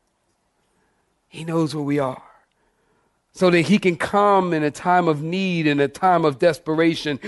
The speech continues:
Well, look at verse twenty. Jesus walked up to the boat and said, "Don't be afraid, it is I." Jesus gets in the boat, and suddenly they're on land in verse twenty-one. Did you notice this? Jesus identified himself,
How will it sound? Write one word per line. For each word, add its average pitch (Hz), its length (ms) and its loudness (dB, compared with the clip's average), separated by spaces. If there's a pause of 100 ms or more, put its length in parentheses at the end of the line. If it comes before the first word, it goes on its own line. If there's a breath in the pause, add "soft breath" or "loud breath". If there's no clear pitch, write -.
(140 loud breath)
Well, 175 120 2
look 185 160 2
at 175 80 2
verse 165 240 0
twenty. 139 420 -2 (240 loud breath)
Jesus 165 420 -2
walked 165 300 2
up 175 140 0
to 185 80 0
the 165 100 4
boat 165 240 0
and 156 100 -12
said, 165 240 -2
"Don't 165 240 0
be 165 140 2
afraid, 160 520 2
it 143 60 -6
is 147 280 0
I." 113 360 0 (300 loud breath)
Jesus 156 440 0
gets 220 280 0
in 254 120 0
the 254 60 2
boat, 165 460 2 (1040)
and 185 160 2
suddenly 226 480 4
they're 196 200 6
on 185 120 4
land 175 260 6
in 147 80 4
verse 151 220 2
twenty-one. 131 640 0 (880)
Did 135 100 -10
you 208 80 -2
notice 254 300 2
this? 277 320 -2 (360)
Jesus 220 580 0
identified 160 920 2
himself, 131 760 -4